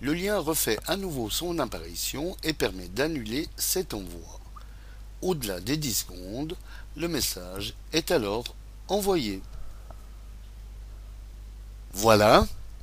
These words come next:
bon dimanche à tous et à dimanche prochain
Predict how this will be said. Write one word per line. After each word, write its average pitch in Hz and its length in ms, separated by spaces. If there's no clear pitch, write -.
bon 139 320
dimanche 127 400
à 98 80
tous 139 760
et 131 100
à 127 80
dimanche 113 380
prochain 107 680